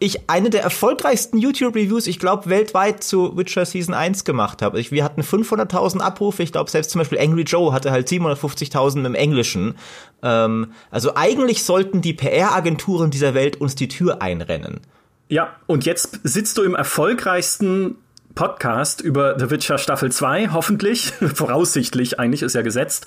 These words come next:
Speaker 2: Und, äh, ja, irgendwann muss es, äh, muss es doch auch Henry Cavill mal erreichen, dass er sich dringend hier melden muss, um interviewt zu werden.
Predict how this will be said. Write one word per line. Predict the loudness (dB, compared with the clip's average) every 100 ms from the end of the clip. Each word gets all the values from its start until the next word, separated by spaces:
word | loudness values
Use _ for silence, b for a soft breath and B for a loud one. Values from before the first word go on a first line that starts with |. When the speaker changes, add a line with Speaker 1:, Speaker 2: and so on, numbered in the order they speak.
| B B B B B
Speaker 2:
Und, | 0 2 2 2
äh, | 2 2 2 0
ja, | -2 -2 0
irgendwann | 2 2 2 2
muss | 0 0
es, | -2 -4
äh, | 0 2
muss | 2 0
es | -2
doch | -2 -2
auch | -2 0
Henry | 0 2 0
Cavill | 0 0 2
mal | 2 2
erreichen, | 0 0 0 0 0
dass | 0 -2
er | -2 -2
sich | -2 -2
dringend | 0 0 0
hier | 0 0
melden | 2 2 2 0
muss, | 0
um | 0
interviewt | 0 0 -2 -2
zu | -2 0
werden. | 0 0